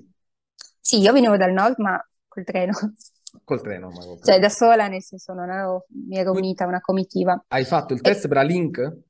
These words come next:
Speaker 1: Sì.
Speaker 2: Ok, per fare il T F A.
Speaker 1: Mhm.
Speaker 2: E com'è andato?
Speaker 1: Avevo passato la prima prova,
Speaker 2: Mhm.
Speaker 1: però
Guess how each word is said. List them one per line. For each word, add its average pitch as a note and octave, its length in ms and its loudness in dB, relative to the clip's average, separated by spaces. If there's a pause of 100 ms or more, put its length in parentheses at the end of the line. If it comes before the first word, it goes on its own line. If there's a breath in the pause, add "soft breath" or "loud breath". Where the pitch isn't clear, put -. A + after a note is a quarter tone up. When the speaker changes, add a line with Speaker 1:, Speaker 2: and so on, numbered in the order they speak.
(420)
Speaker 1:
Sì. F3+ 420 0 (240)
Speaker 2:
Ok, B2+ 560 -4
per D3 140 0
fare C3+ 240 0
il A#2+ 60 -14
T B2 100 -6
F - 140 -14
A. E2 200 -8 (500)
Speaker 1:
Mhm. G3+ 500 4 (420)
Speaker 2:
E E3 160 2
com'è C3 160 -6
andato? F#2+ 400 -8 (680)
Speaker 1:
Avevo B3 300 6
passato C#4+ 400 -2
la F4 100 4
prima A3 260 -4
prova, G3+ 500 -2 (440)
Speaker 2:
Mhm. A#2+ 440 -10 (520)
Speaker 1:
però A3 1000 2